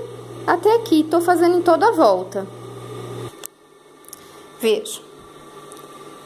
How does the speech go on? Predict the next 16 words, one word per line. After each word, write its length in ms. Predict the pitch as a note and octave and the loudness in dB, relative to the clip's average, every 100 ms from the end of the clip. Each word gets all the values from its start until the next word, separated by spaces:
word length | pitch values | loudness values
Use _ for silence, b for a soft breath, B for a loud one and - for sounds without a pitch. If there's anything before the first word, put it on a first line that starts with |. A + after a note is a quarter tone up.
| - | -2
Então, 180 | A#3 A#3+ | 0 0
ficou 300 | D4 D4+ D4 | -2 2 2
assim 460 | - - C4+ D4 - _ _ _ | 2 -6 -10 -12 -18 _ _ _
o 60 | C#4+ | 0
verso 300 | C#4+ C4 C4+ | 2 2 0
da 80 | C4+ | -2
minha 140 | C4 | -2
camisa, 480 | C4+ F#4+ C#4 G#3 G3 - - - | -2 -2 -2 -4 -10 -18 -20 -6
tá? 240 | A3 C#4 - - B B B B B | 0 0 -2 -14 B B B B B
Então, 140 | C4+ | -2
ficou 180 | C4+ D4 | 2 2
com 80 | D4+ | 4
o 40 | |
acabamento 480 | D4+ C4 B3+ B3 B3 | 2 2 2 0 -4
super 300 | B3+ E4+ G4+ | -6 -4 -2
bonito. 640 | G4+ C#4 A#3 A3+ C4+ G4+ | -2 -2 0 -2 0 0